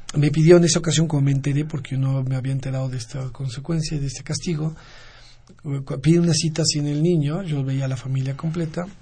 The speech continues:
y dicen, "Oye, es que no sabemos qué hacer". "¿Por qué?". "Es que le dijimos que si no sacaba, ya ve que andaba mal, pues le dijimos que si no salía bien, no íbamos a Disneylandia". "¿Y luego qué pasó?".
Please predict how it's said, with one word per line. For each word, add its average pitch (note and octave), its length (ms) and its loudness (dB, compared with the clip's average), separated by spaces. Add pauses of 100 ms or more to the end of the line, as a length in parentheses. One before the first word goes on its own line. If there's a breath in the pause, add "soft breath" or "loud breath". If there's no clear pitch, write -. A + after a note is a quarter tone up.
(280)
y D3 140 -4
dicen, D3+ 380 -4
"Oye, F3+ 240 0
es E3 80 -4
que F3+ 120 -10
no F3 100 -6
sabemos E3+ 340 -4
qué E3 120 -12
hacer". F3 240 -10 (560)
"¿Por D3 140 -4
qué?". F#3+ 120 -2 (420 soft breath)
"Es - 120 -10
que E3+ 100 6
le D#3 100 4
dijimos E3 520 -2
que C#3 120 -8
si - 180 -6
no D#3 280 2
sacaba, D3+ 500 0
ya C#3+ 140 -2
ve D3 100 -2
que C#3+ 120 -8
andaba C3+ 320 -2
mal, F3 300 -2 (500 loud breath)
pues B2+ 160 -8
le B2+ 80 -6
dijimos E3 280 -2
que - 120 -10
si C#3+ 40 0
no D3+ 120 2
salía C#3+ 360 0
bien, G#3+ 400 2
no D#3 200 6
íbamos C#3 360 2
a B2 300 -8
Disneylandia". B2 760 -6 (460)
"¿Y C#3 80 -2
luego D#3+ 220 2
qué E3 120 -10
pasó?". E3+ 280 -6